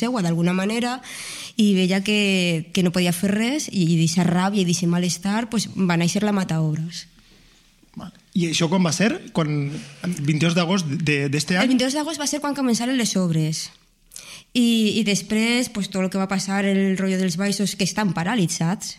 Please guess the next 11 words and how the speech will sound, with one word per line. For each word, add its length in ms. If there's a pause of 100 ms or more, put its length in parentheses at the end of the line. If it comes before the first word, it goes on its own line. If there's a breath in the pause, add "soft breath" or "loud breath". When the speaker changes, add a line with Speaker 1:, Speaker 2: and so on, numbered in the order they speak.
(120)
Speaker 1:
que 100
per 120
això 200
és 120
la 80
Mataobres, 500
que 100
van 120
aconseguir 400
paralitzar 480
l'obra, 460